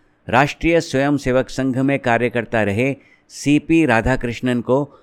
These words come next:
राज्यपाल नियुक्त किया गया है। राजधानी दिल्ली में शनिवार शाम भारी बारिश के कारण करोल बाग स्थित एक प्रसिद्ध कोचिंग सेंटर की बेसमेंट में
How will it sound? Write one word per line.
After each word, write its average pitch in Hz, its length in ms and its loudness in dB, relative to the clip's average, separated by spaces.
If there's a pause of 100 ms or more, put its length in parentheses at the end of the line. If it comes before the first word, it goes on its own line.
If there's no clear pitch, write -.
(180)
राज्यपाल 127 760 0
नियुक्त 131 340 -2
किया 113 260 0
गया 101 200 0
है। 98 300 -2 (1900)
राजधानी 156 500 2
दिल्ली 147 340 2
में 175 160 0
शनिवार 139 480 0
शाम 139 400 0 (340)
भारी 120 400 2
बारिश 131 360 2
के 127 160 -4
कारण 127 420 0 (460)
करोल 151 300 6
बाग 127 280 4
स्थित 151 400 0 (480)
एक 151 280 2
प्रसिद्ध 147 520 0
कोचिंग 135 380 0
सेंटर 117 380 -2
की 127 180 -4
बेसमेंट 131 560 -2
में 139 260 0